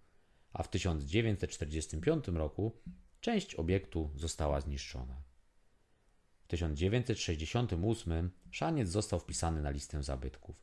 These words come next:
Przez wiele lat obiekt był zarządzany przez spółkę miejską.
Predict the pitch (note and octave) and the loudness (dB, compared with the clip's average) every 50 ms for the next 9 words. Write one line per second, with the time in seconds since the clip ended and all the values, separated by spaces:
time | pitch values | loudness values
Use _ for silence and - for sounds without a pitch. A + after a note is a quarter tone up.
0 | - - - - - - - - - - E2+ D2 C#2 D2+ F#2 A2+ A#2+ A2+ F#2 D#2+ | -20 -20 -20 -20 -20 -20 -20 -16 -6 -4 -4 -2 0 4 6 6 8 8 8 8
1 | D#2+ E2 E2+ D#2+ - - - G#2 A2+ G#2 F#2+ E2 D2+ D2+ D2+ D#2+ D#2 D#2+ D#2+ F2 | 8 6 6 4 2 2 2 4 4 6 4 2 2 2 2 2 4 4 4 2
2 | D#2+ E2 D#2+ D2+ D2 D2 F2 F2+ F2+ E2 - - D2+ - - - - - F#2 F2+ | 2 2 2 0 2 2 2 4 2 2 0 -2 -4 -4 -4 -4 0 0 2 2
3 | F2 - D#2+ D2+ D2 D2+ D2+ D2+ D2 C#2 - - - - C2+ C#2 | 2 0 0 0 0 0 0 0 -2 -2 -4 -8 -10 -10 -10 -12